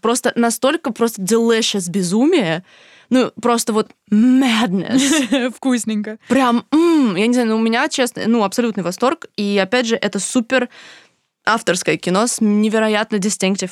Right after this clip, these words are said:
Speaker 1: визуалом. Это чёрно-белая подача, все эти кадры.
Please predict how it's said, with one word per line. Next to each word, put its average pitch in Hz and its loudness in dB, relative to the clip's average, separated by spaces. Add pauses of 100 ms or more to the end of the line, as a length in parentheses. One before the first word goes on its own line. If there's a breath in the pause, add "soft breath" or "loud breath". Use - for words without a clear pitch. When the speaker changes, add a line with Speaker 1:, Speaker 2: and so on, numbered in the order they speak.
Speaker 1:
визуалом. 185 0
Это 180 -4
чёрно-белая 190 -2
подача, 190 -2
все 190 -4
эти 180 -8
кадры. 196 0